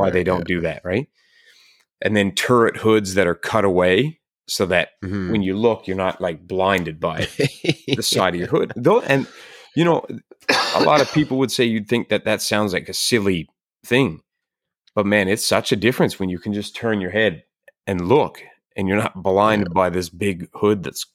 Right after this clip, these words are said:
Speaker 2: cut across you like this. And it's like a horse with
Speaker 1: Yeah,
Speaker 2: blinders on.
Speaker 1: just your head turns inside the hood instead of the hood turning with you.
Speaker 2: Exactly, yeah. So,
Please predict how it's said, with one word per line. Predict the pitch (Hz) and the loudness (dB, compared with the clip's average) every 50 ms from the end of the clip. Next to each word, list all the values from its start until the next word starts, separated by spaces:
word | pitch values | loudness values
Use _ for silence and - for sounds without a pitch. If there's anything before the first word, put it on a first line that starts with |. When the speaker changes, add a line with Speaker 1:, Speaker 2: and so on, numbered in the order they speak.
| _ _ _ _ | _ _ _ _
Speaker 2:
cut | - 104 92 | -2 0 0
across | 87 - - 98 92 90 - - | 0 2 2 2 2 2 0 -4
you | 80 | -2
like | 85 82 73 | -2 -2 0
this. | 104 110 101 - | 0 -2 -2 -2
And | 78 - - _ | -6 -10 -12 _
it's | - - - | -14 -6 -4
like | 92 90 85 | -4 -4 -4
a | 82 - | -4 -2
horse | 101 101 95 - - | 0 0 0 0 2
with | - | 2
Speaker 1:
Yeah, | 104 - | 2 4
Speaker 2:
blinders | 92 104 123 113 90 - | 4 4 2 0 -2 -2
on. | - | -2
Speaker 1:
just | 110 98 - - | -2 -2 0 0
your | 98 90 | 0 0
head | - 95 104 107 104 85 69 - | 0 2 2 2 2 0 -2 -6
turns | - 90 87 85 80 73 - 80 | -4 -4 -4 -4 -4 -6 -6 -4
inside | 80 87 82 76 - - 80 76 73 76 71 | -4 -4 -4 -4 -4 -2 -2 -2 -2 -4 -6
the | - 71 | -6 -6
hood | 87 95 87 67 58 64 60 | -4 -2 -2 -2 -4 -8 -10
instead | 67 69 69 - - 82 76 | -12 -12 -12 -8 -6 -6 -4
of | 69 | -4
the | 69 71 | -6 -6
hood | 85 80 71 71 - | -6 -6 -6 -6 -8
turning | - 80 67 57 58 | -8 -8 -8 -8 -10
with | 64 76 - - | -10 -10 -10 -6
you. | - | -2
Speaker 2:
Exactly, | 107 117 104 98 98 107 120 127 - - 67 52 | -2 -2 -2 0 -2 -2 -2 -2 -4 -8 -6 -2
yeah. | 95 117 110 85 85 - _ _ _ _ _ _ _ _ _ _ _ _ _ _ | 0 0 0 0 -4 -12 _ _ _ _ _ _ _ _ _ _ _ _ _ _
So, | - - 135 120 113 113 117 - - | -4 0 2 2 2 2 0 -2 -6